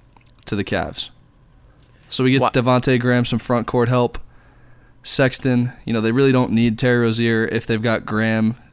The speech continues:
Speaker 1: settling into that starting point guard role. Uh, you do have the contract, but it, you know, breaks about even. So that, that, that's my, that's my grand trade for Love, because l-, let's face it, there aren't a lot of good markets for him to land in.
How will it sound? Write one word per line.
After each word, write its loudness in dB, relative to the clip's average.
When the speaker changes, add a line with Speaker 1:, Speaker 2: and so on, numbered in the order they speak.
Speaker 1:
settling 0
into 0
that -2
starting -2
point -4
guard -2
role. -2
Uh, -6
you -2
do 0
have 2
the -2
contract, -2
but -2
it, -6
you -4
know, -2
breaks -2
about 0
even. -4
So -2
that, 0
that, 0
that's -2
my, 0
that's -4
my 0
grand -4
trade -4
for -6
Love, -2
because -2
l-, 0
let's 2
face -2
it, -4
there 0
aren't 0
a 2
lot 2
of -6
good -4
markets -6
for -6
him -2
to -4
land -4
in. -8